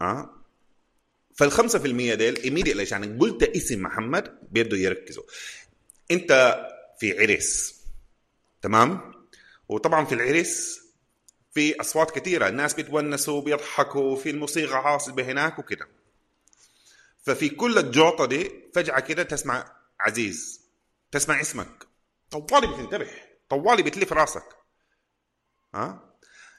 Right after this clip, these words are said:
This is حاجة في علم النفس، ده حاجة في علم النفس إنه لما نتكلم معك أنت شخصيًا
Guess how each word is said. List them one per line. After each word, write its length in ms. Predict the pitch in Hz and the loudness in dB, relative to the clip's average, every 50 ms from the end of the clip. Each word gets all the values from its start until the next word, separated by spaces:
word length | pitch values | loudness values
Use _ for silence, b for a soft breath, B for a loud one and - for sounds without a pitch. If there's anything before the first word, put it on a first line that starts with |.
| b b - | b b -6
This 240 | 123 165 233 - - | -2 -2 0 0 0
is 340 | 196 190 208 196 - - - | 0 0 -2 -2 -6 -6 -2
حاجة 280 | 151 165 185 196 175 | 2 2 2 2 0
في 160 | - - 127 - | -2 -6 -6 -6
علم 220 | 123 120 117 107 | -4 -4 -4 -4
النفس، 540 | 104 113 120 117 - - - - - - - 113 | -6 -6 -6 -6 -6 -8 -10 -10 -12 -12 -12 -8
ده 60 | 110 | -6
حاجة 220 | 139 147 143 139 | -4 -4 -4 -4
في 160 | 131 - 87 | -6 -6 -4
علم 200 | 92 98 101 101 | -4 -4 -6 -6
النفس 340 | 98 101 107 107 101 - - | -8 -6 -6 -8 -8 -8 -8
إنه 280 | 101 104 110 117 - - | -8 -6 -6 -8 -6 -4
لما 440 | 98 101 101 101 101 98 98 98 95 - _ _ - | -2 -2 -2 0 -2 -4 -4 -6 -8 -12 _ _ -10
نتكلم 800 | 95 98 98 - - _ _ _ - - 180 190 190 165 135 131 | -8 -6 -6 -8 -10 _ _ _ 4 4 6 6 6 4 4 6
معك 340 | 135 139 147 143 - - 147 | 4 4 4 2 0 -4 -6
أنت 200 | 156 156 151 135 | -6 -4 -6 -8
شخصيًا 560 | - - 107 - - - 113 107 101 110 | -8 -10 -10 -12 -10 -10 -8 -6 -6 -6